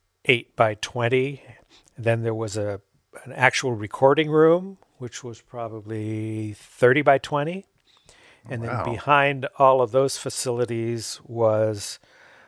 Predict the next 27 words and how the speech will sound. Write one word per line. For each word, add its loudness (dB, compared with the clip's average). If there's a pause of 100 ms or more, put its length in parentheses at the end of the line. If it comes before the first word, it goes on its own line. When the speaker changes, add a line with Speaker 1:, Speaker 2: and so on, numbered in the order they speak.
(240)
Speaker 1:
what -12
they -10
call -2
dax, 0
which -12
is -10
Speaker 2:
Yes. -4
Speaker 1:
Disney -6
Audio 0
Central, -8 (380)
something -8
with -8
an -10
S. -16 (800)
Um, -2 (680)
and 2
that's 2
where 2
all 6
of 2
the -2 (840)
loop 4
playback 4
machines -2
for 2
the -4
attractions 0